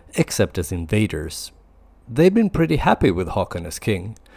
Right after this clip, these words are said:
They'd even called him Haakon the Good. They hadn't harbored any burning desire to reinstate the sons of Eric Bloodaxe as kings of Norway. They had even toppled their father because he'd been such a bad ruler.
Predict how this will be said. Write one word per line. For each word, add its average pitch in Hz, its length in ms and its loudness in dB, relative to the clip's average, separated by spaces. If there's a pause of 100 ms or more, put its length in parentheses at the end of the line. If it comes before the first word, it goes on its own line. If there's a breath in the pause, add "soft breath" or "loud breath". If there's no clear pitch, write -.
(340 soft breath)
They'd 202 180 8
even 98 160 2
called 101 320 0
him 107 140 0
Haakon 101 340 -4
the 117 120 -2
Good. 120 420 2 (520)
They 196 140 6
hadn't 92 340 -4
harbored 104 400 2
any 104 200 0
burning 98 500 0
desire 98 560 -2
to 104 140 -10
reinstate 98 760 -4
the 95 80 -6
sons - 340 -4
of 98 80 -4
Eric 98 300 -2
Bloodaxe 90 720 -4
as - 140 -10
kings - 360 -8
of 90 140 -6
Norway. 104 480 0 (920 soft breath)
They 214 180 8
had 190 100 8
even 123 260 4
toppled 156 380 4
their 90 120 4
father 120 520 4 (560 soft breath)
because 139 300 4
he'd 135 160 2
been 131 120 6
such - 260 -2
a 123 40 2
bad 104 480 -2
ruler. 82 400 -8